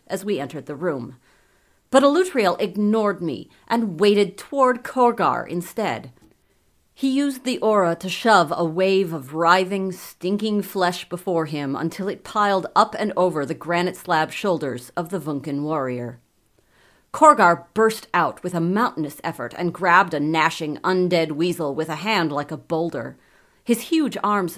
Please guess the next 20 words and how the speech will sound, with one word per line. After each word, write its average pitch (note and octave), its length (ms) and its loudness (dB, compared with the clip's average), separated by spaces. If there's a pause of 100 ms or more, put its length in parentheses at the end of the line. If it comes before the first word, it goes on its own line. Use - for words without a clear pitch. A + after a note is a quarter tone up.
straining, E3+ 680 -4 (180)
he A#3+ 140 0
forced B3 500 0
it - 120 -12
through G#3 180 -4
the G3 120 -2
aura E3+ 380 0
and F3 180 0
toward F3+ 380 2
Elutriel. E3 760 -4 (840)
The A3+ 100 0
weasel's G#3+ 460 -2
rotted F#3+ 580 2
body D#3+ 400 0
twisted B3+ 520 -4
and E3 200 -4
deformed D#3+ 600 -4
under E3 280 -4
the D3+ 80 -8
pressure, D3 500 -6